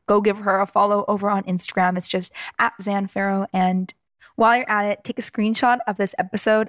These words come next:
upload it to your Instagram stories, and tag at Zan Farrow and at Kelly Trach. We would love to see you listening in to this episode. Plus, if you have a friend who would really benefit from this advice and benefit from hearing Zan's words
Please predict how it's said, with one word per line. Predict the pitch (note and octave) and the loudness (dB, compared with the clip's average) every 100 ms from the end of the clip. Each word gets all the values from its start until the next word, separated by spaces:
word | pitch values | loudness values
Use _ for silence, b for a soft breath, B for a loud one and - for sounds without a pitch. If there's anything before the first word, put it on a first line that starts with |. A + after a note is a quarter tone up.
| - | -2
upload | A3+ - A#3 | -6 -2 0
it | A#3+ - | 0 -2
to | - | -6
your | G#3 | -4
Instagram | G#3 G3+ - G#3 | -4 -2 0 0
stories, | G3+ F3 F3+ | 0 0 0
and | F3 F3 | 0 -2
tag | - F#3 F3 - | 0 2 2 2
at | G#3 A#3 | 0 0
Zan | G3+ G3+ G3+ | -2 -6 -6
Farrow | G#3 G3+ G3 | -4 -2 -2
and | F#3+ - | -4 0
at | F#3+ G3 | -2 -2
Kelly | - G3 | -4 -6
Trach. | F3+ F3+ E3 - - | -2 0 0 -2 -2
We | G#3 G#3 | 0 2
would | A3 G#3+ G3+ | 4 2 0
love | G3+ G3+ G3 | 2 2 0
to | G#3 | -6
see | - | -6
you | G3+ F#3+ G3 | -6 -4 -2
listening | F#3+ F#3 G3 F#3+ | -2 -2 -2 -4
in | F3+ F3 F3+ - | -2 -4 -4 -2
to | - | 0
this | F3+ F3+ | 2 0
episode. | - - F3+ - - G#3+ _ _ _ _ _ - | -2 -4 -4 -2 -2 -4 _ _ _ _ _ -2
Plus, | B3 A#3+ - | 0 2 -2
if | A#3 | -4
you | B3 | -4
have | A#3+ A#3 | -2 -2
a | |
friend | A3+ A3 G3+ G3+ G3 | -2 0 0 -4 -8
who | - G3+ G3 G#3 - | -4 -4 -2 -4 -6
would | G3 G3+ F#3+ F#3 | 0 2 2 0
really | G#3 G#3 | 2 2
benefit | G#3+ G#3 G3+ G3+ - | 2 0 0 -2 -2
from | - G3 | -2 -2
this | F#3+ F#3+ | 0 -2
advice | F3+ F3+ G3 - | 0 0 0 -2
and | F#3+ F#3+ F#3 F#3+ | 0 2 0 0
benefit | G3+ G#3 G#3 G#3 | 0 0 0 -2
from | - F#3+ | -2 -2
hearing | F3+ F#3+ G3+ F#3+ | -2 -2 0 0
Zan's | F3+ F#3 F#3 F#3 | 0 0 0 0
words | F#3 F#3+ F#3+ F#3 | 2 2 2 0